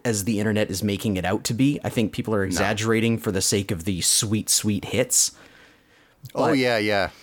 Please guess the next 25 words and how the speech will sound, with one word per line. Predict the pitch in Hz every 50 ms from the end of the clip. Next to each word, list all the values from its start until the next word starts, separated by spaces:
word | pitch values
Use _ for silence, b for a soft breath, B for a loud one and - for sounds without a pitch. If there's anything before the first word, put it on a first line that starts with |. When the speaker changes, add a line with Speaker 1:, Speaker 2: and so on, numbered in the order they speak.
| -
Speaker 2:
<laughs> | - 190 - B B B B B B B
Uh, | 143 143
the, | 160 175
even | 190 190 175 208 165
people | - 196 185 - 180 165 151
that | 143 143 -
say, | - - 151 135 139
like, | 135 131 123 123 - - - -
"No, | 127 143 147 139 131 120
this | 110 120 - -
isn't | 135 127 110 120 113 107 98 - - -
as | 117 92
bad | 85 - 110 107 104 104
as | 104 98
you | 101
think | 98 - 110 101 113
it | 101
is," | 101 98 85
are | 98 92
still | - - - 113 107 101 95 92 85 -
clickbaiting | - 120 110 - - 107 95 90 85 82 80
it. | 80 - - - -
<laughs> | - 104 - - - - - - - -
Speaker 1:
Yeah, | - 120 101 85 73 67 - - _ -
it's, | 139 127 - - - -